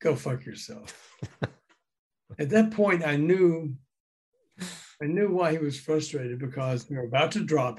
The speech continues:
Speaker 1: him.
Speaker 2: Yeah.
Speaker 1: His record had sold twelve thousand copies. He had been beat up by the Machine. So I, I did understand why, but at the time, he was my favorite band in the world, the new band I've ever heard.
Speaker 2: Yeah.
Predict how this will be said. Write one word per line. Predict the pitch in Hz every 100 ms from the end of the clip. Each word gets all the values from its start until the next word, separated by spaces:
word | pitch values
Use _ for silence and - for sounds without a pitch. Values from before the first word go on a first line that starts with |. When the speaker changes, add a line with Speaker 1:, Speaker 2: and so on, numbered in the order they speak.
| -
Speaker 1:
him. | 151 156 - _ _
Speaker 2:
Yeah. | 92 - _ _ _ -
Speaker 1:
His | 135
record | 156 156 175
had | 151
sold | 170 151
twelve | 156 139 131
thousand | 131 131 127
copies. | 131 120 110 143 143 -
He |
had | 143 131
been | 143 120
beat | 113 160 151
up | 143
by | 131 123
the | 117
Machine. | 117 120 - 123 120 110 - _ _ _ _ _ _ _ _ _ _ -
So | 143 165 -
I, | 170 - 151
I | 151
did | 214
understand | 185 160 131 - 156 143 123
why, | 143 147 165
but | 151 - - - 78 - _ _ _ _ _ _
at | 143 -
the |
time, | 165 143 139
he | 151
was | 127
my | 127
favorite | 113 135 117 120 _ _ -
band | 127 120 123
in | 123 117
the | 120
world, | 123 131 113
the | 117
new | 135
band | 131 123 113
I've | 117 117
ever | 113 113
heard. | - 190 131 117 - _
Speaker 2:
Yeah. | 101